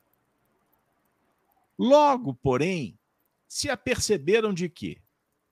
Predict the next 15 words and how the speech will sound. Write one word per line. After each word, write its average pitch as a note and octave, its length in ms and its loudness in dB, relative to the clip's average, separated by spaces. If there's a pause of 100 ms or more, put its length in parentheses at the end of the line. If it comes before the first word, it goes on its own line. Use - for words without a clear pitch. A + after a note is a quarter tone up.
(220)
para E4+ 180 -8
conseguir F2+ 520 0
a - 20 -2
riqueza, C3 680 -2 (1300)
certa A#3+ 440 2
dose E3 440 2
de G3 140 -4
inteligência G3 760 -2
era C3+ 140 0
necessária, G#2 840 -6 (1500)
não D3+ 200 2
sendo C3+ 380 2
necessária C3+ 760 0
muito F#3 680 -6
para G#3 640 0